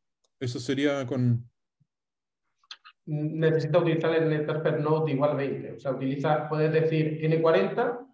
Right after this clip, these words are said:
Speaker 2: y netas per node veinte. Ahí
Speaker 1: Ah,
Speaker 2: ya lo
Speaker 1: ya.
Speaker 2: estás diciendo.
Speaker 1: Ya.
Speaker 2: Se puede utilizar en el mayúscula, pero no, no lo recomiendo utilizar. Ya no ha llevado algunos fallos con algunos usuarios, así que no,
Speaker 1: Ya.
Speaker 2: no lo recomiendo.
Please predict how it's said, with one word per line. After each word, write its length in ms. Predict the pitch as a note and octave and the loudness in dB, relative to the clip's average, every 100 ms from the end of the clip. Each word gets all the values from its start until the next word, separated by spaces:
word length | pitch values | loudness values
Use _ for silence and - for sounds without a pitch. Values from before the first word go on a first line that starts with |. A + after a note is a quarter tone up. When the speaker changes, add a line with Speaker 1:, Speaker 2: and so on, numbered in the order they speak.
| _ | _
Speaker 2:
y 120 | D3 | -4
netas 240 | D3+ D3+ D#3 | -2 0 -2
per 180 | D#3 | -2
node 220 | D3+ D#3 D3+ | 0 0 0
veinte. 500 | C#3 - - - - _ _ _ | -2 -4 -8 -14 -20 _ _ _
Ahí 100 | B2 | -2
Speaker 1:
Ah, 60 | B2+ | 2
Speaker 2:
ya 60 | - | 2
lo 20 | |
Speaker 1:
ya. 60 | C3+ | 2
Speaker 2:
estás 160 | C#3 | -4
diciendo. 420 | C#3 - - - - - _ - | -6 -8 -12 -12 -18 -20 _ -6
Speaker 1:
Ya. 260 | A2 G2+ - _ _ _ _ _ - _ | -4 -4 -8 _ _ _ _ _ -20 _
Speaker 2:
Se 120 | C3+ | -10
puede 140 | C#3 D#3+ | -2 0
utilizar 300 | D#3 D#3 D#3 | 0 0 0
en 100 | D#3 | 2
el 80 | D3 | 0
mayúscula, 580 | C3+ D#3 - C3+ A#2+ - | 0 -2 -2 -4 -6 -6
pero 180 | C3+ | -8
no, 160 | C#3+ D3 C#3+ | -4 -4 -4
no 80 | C#3+ | -2
lo 100 | D3+ | 0
recomiendo 380 | D#3 D3+ D3+ C#3 | 0 -2 -6 -8
utilizar. 420 | C#3 B2+ C3+ B2+ B2+ | -6 -6 -4 -6 -6
Ya 80 | |
no 80 | B2+ | -8
ha 40 | B2+ | -6
llevado 280 | B2+ B2+ | -4 -4
algunos 420 | B2 A#2+ B2+ A#2+ - | -6 -10 -10 -10 -8
fallos 240 | B2+ A#2+ | -8 -8
con 140 | B2+ | -10
algunos 320 | A#2+ B2 A#2+ A#2+ | -12 -12 -12 -12
usuarios, 440 | - A#2+ A#2+ A#2+ | -10 -10 -10 -14
así 200 | _ _ | _ _
que 80 | A#2+ | -10
no, 160 | A#2+ A2+ | -4 -2
Speaker 1:
Ya. 80 | |
Speaker 2:
no 120 | G#2+ A#2+ | -4 -8
lo 100 | A#2 | -14
recomiendo. 400 | - - A2+ | -18 -20 -20